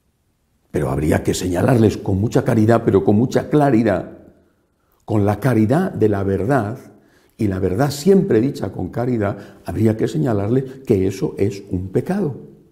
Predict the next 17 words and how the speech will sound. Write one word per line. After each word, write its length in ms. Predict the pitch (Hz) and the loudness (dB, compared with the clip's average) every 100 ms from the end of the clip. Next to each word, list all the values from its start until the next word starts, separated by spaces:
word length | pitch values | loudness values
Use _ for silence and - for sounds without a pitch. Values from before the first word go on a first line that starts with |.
| _ _ - | _ _ -6
y 80 | 110 | -2
que 160 | 104 | 2
no 200 | 101 156 | 4 2
pueden 340 | - 123 165 - | 2 2 4 2
estar 260 | - 123 | 0 -2
haciendo 400 | 147 - 127 - | -2 -2 0 0
eso 400 | - - 110 - - | 0 -2 -8 -6 2
por 160 | 151 | 4
su 200 | - 147 | 4 4
bien. 580 | 151 185 139 101 - - - _ _ _ _ _ _ _ _ _ _ _ _ _ _ _ _ _ - | 6 6 4 -2 -12 -18 -20 _ _ _ _ _ _ _ _ _ _ _ _ _ _ _ _ _ 0
Repito, 480 | 95 101 - 92 - - - _ _ _ _ _ _ _ _ _ _ - | 2 2 2 -6 -8 -20 -20 _ _ _ _ _ _ _ _ _ _ 2
quizás 280 | 123 113 156 | 2 6 6
sea 140 | 147 | 6
por 160 | - 101 | 4 6
motivos 400 | 98 98 98 92 | 4 6 4 6
de 80 | 92 | 4
misericordia, 680 | 85 101 87 - 87 85 | 2 0 0 -2 -4 -4